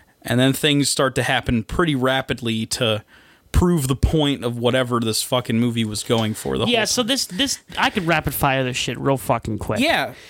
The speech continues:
Speaker 2: So we have, so Bud gets killed. Uh, Jackson freaks out, runs up, kills the cop, right? They get in the car and they drive away.
Speaker 1: Yeah.
Speaker 2: They, they get,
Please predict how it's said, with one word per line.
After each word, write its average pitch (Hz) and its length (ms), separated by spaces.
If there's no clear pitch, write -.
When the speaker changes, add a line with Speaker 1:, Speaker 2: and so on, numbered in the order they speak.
Speaker 2:
So 240 260
we 247 160
have, 220 380
so - 180
Bud 214 300
gets 233 220
killed. 175 480
Uh, 170 280
Jackson 208 380
freaks 214 340
out, 185 160
runs 180 260
up, 160 200
kills 185 260
the 156 100
cop, 127 380
right? 139 240
They 139 100
get 143 160
in 165 60
the 165 60
car 147 240
and 139 80
they 135 80
drive 127 300
away. 175 380
Speaker 1:
Yeah. 123 320
Speaker 2:
They, 156 320
they 190 240
get, 185 200